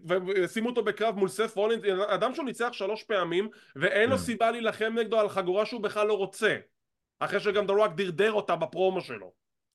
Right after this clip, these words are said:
Speaker 2: הנה השאלה שלי, בוא נגיד, בוא, בוא נדמיין,
Speaker 1: איזה
Speaker 2: בוא
Speaker 1: היפוך
Speaker 2: נעשה
Speaker 1: זה מסתדר?
Speaker 2: פנטסי בוקינג,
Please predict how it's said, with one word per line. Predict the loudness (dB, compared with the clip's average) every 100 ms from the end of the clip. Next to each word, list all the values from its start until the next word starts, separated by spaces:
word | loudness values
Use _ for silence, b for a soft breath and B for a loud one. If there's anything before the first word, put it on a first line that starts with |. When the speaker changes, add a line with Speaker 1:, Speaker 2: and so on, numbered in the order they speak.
| -4
Speaker 2:
הנה | 0 2
השאלה | 2 4 4 4 2
שלי, | 0 0 -2 -2
בוא | 2 2
נגיד, | 2 2 4 4 2
בוא, | -4 0 0 2
בוא | 2 2
נדמיין, | 2 2 2 2 2
Speaker 1:
איזה | 4 2
Speaker 2:
בוא |
Speaker 1:
היפוך | 2 2
Speaker 2:
נעשה | 2
Speaker 1:
זה | 2
מסתדר? | 4 4
Speaker 2:
פנטסי | 4 2 4
בוקינג, | 4 2 0 -2